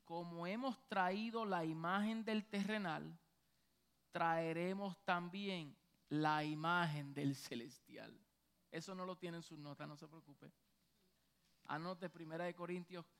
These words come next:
quince, cuarenta y ocho al cuarenta y nueve. "Así como hemos traído la imagen del terrenal", hablando de Adán,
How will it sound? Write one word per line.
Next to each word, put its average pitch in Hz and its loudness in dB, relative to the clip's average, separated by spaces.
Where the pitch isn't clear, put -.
quince, 185 -2
cuarenta 156 -2
y 151 -6
ocho 165 -6
al 165 -6
cuarenta 151 -8
y 147 -8
nueve. 143 -14
"Así 247 -2
como 185 -4
hemos 254 -4
traído 214 2
la 165 4
imagen 240 2
del 214 4
terrenal", 185 2
hablando 165 -2
de 214 6
Adán, 190 4